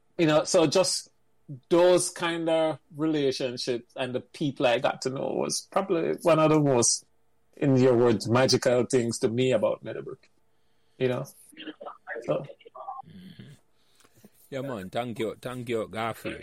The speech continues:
Speaker 2: That, I mean, everybody have their own magic
Speaker 1: Mm-hmm.
Speaker 2: from Meadowbrook. It's like,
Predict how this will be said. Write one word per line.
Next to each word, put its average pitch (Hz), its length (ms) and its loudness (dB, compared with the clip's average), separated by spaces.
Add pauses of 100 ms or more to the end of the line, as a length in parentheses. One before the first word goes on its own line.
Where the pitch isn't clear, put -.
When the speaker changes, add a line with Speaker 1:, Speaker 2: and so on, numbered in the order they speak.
Speaker 2:
That, 101 220 -6
I 113 60 -8
mean, 113 220 -8
everybody 131 360 -2
have 113 100 2
their 110 100 -2
own 104 200 -4
magic 92 240 -6
Speaker 1:
Mm-hmm. 117 160 0
Speaker 2:
from 120 120 -2
Meadowbrook. 78 400 -10
It's 73 120 -16
like, 85 240 -8